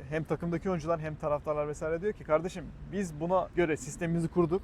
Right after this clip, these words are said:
Bu alışkanlık nerede? Bu Şenol Güneş alışkanlığı nerede?" gibi bir şey bu aslında yani somutlaştırmak gerekirse. Ee, bence sistemimiz hakkında birçok şeyden bahsettik. Eklemek istediğin bir şey varsa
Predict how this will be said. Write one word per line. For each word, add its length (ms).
Bu 180
alışkanlık 500
nerede? 320
Bu 60
Şenol 300
Güneş 260
alışkanlığı 560
nerede?" 240
gibi 200
bir 60
şey 180
bu 80
aslında 320
yani 160
somutlaştırmak 720
gerekirse. 400
Ee, 180
bence 520
sistemimiz 580
hakkında 520
birçok 340
şeyden 300
bahsettik. 460
Eklemek 320
istediğin 280
bir 60
şey 180
varsa 340